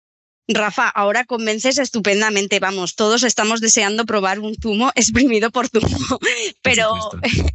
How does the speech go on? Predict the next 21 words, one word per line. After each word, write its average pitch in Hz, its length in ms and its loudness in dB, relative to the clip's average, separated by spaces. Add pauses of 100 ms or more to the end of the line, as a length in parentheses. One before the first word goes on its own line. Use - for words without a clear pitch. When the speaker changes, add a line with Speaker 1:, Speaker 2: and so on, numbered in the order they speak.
(140)
Speaker 1:
<laughs> 392 320 -2
pero, 233 200 2
ah, 226 160 0
entiendo 247 560 -2
que, 226 500 2
que 220 80 0
en 208 160 2
los 196 160 -2
principios, 208 540 2
cuando 208 340 0
tú 214 120 2
ibas 202 260 2
a, 208 160 -2
no 208 240 0
sé, 208 180 0
cuando 180 340 0
empezasteis 202 600 0
a 220 80 -2
comercializar, 196 920 0
eh, 185 540 -4 (240)
vuestro 190 400 2